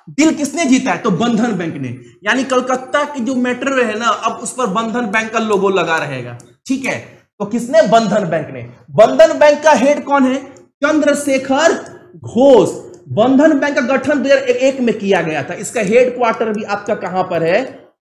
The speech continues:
तो आपका कलकत्ता में है, कोलकाता। अगला question हमारे सामने।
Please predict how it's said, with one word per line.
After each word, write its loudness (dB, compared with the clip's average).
तो 0
आपका -4
कलकत्ता 0
में -4
है, -10
कोलकाता। 6
अगला 8
question 6
हमारे 6
सामने। 0